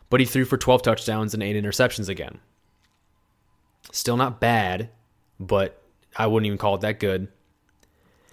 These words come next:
And in two thousand nineteen, this season alone, just through three games, just through three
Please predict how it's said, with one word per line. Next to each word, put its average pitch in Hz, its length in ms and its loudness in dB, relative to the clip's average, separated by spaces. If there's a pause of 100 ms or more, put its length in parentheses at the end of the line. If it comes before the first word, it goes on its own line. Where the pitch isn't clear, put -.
(220)
And 127 120 2
in 127 120 2
two 175 220 4
thousand 175 300 6
nineteen, 131 560 0
this 147 260 6
season 170 340 2
alone, 107 400 0
just 147 260 2
through 196 140 4
three 165 840 2 (100)
games, 117 600 0 (440)
just 135 300 2
through 139 200 4
three 123 720 2